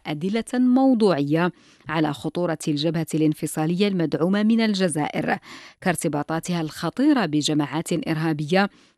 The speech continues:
تنشط في منطقة الساحل وعلاقتها الإيديولوجية والعملياتية بإيران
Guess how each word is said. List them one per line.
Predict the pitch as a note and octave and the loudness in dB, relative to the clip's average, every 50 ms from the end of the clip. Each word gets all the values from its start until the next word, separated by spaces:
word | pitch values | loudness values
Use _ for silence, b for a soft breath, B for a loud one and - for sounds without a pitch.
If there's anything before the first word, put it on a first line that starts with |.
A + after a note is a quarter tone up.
| b - | b 0
تنشط | - C4+ C#4 - - E3+ - - | 2 2 2 2 0 -4 -6 -8
في | D#3 D3+ - - D3+ | -8 -8 -4 -2 -2
منطقة | C#3+ C#3+ C3+ - F3 - F#3 F3 - | -2 -2 -2 -4 -6 -8 -8 -8 -8
الساحل | D#3 - - E3 F3 F3 - C4+ C#4 D#4 | -10 -8 -8 -8 -8 -6 -4 -2 -2 0
وعلاقتها | C#4+ B3 G3 C#3+ D3 C#3+ C#3 - - F3 - - F3+ E3 | -2 -2 -2 -4 -4 -6 -6 -8 -8 -8 -6 -6 -6 -6
الإيديولوجية | - - E3+ D#3 D3 D#3+ D#3 D3+ D#3 D#3 C#3+ D3 E3 D3+ F3 F#3 G3 F#3+ B B B B B B - | -6 -6 -6 -6 -6 -6 -4 -4 -4 -6 -6 -8 -6 -4 -4 -4 -4 -4 B B B B B B -4
والعملياتية | - G3+ G#3+ G#3 G#3 F#3+ G3+ G3 F3+ E3 D#3+ D#3 D#3+ D#3 D3 C#3+ - - E3+ D#3+ E3 D#3+ D#3 | 0 0 2 2 0 -2 -4 -2 -2 -2 -2 -2 -2 -2 -2 -4 -6 -6 -4 -4 -4 -4 -4
بإيران | D3 D#3 - - D#3+ E3 F#3 G#3+ G#3+ F#3+ F3+ F3 | -4 -4 -4 -4 -4 -2 -2 -2 0 0 0 -2